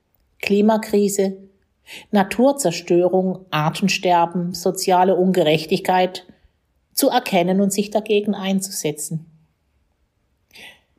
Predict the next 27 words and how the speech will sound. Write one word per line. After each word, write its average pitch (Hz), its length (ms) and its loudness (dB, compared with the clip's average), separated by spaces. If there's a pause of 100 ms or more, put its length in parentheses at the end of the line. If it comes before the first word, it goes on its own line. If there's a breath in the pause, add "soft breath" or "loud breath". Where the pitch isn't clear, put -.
(260)
Es - 180 -2
geht 214 240 2
nicht 147 180 -2
darum, 170 380 2
die 180 100 0
Schülerinnen 185 640 0
zu 196 100 -2
motivieren, 185 840 2
ihren 175 360 0
C 170 180 0
O 175 100 0
zwei 175 440 2
Abdruck 185 520 -4
zu - 140 -2
verringern 208 500 2
und 170 240 -4
auf 170 200 -2
Fleisch- 160 500 0
oder 170 160 -2
Flugreisen 156 720 -2
zu 165 140 -6
verzichten, 165 640 -4 (360 loud breath)
erklärt 175 520 -2
Oehmichen. 160 640 -6 (460)
Sie 196 160 0
sollen 156 280 2
lernen, 156 520 0